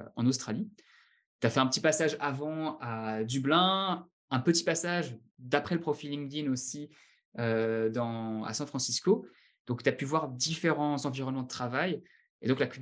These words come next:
la question que j'ai envie de te poser, c'est quoi les différents, les différences culturelles, notamment au travail, entre, euh, Israël, potentiellement, euh,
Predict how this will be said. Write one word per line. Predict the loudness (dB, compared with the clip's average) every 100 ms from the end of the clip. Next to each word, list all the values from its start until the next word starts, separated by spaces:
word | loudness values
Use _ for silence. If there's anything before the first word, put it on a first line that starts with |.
| -8
la | -2
question | 2
que | 4
j'ai |
envie | 4
de | 2
te |
poser, | -2 0
c'est | 0 -2
quoi | -2
les | -2
différents, | -2 0 0 -2 -4
les | -4
différences | 0 2 2
culturelles, | 2 -2 4 6 6 6
notamment | 4 4 0 0
au | -2
travail, | -2 -4 -2 -2 0 -4 -6 _ _
entre, | -4 2 4
euh, | 6 4 2 -2
Israël, | -4 -2 2 4 6 4 2
potentiellement, | -2 -2 0 2 2 2 0
euh, | 0 0